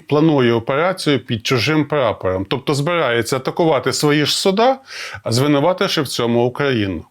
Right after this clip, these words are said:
Фактично все йде до того, що, м, ситуація з блокадою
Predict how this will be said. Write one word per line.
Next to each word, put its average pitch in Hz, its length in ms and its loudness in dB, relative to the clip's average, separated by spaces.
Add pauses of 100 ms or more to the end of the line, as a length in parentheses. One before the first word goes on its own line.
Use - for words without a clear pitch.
(160)
Фактично 190 420 0
все 180 160 -2
йде 156 340 2
до 175 140 2
того, 269 380 2
що, 185 800 2 (420)
м, 127 260 2
ситуація 156 1040 0
з 127 460 2
блокадою 107 840 0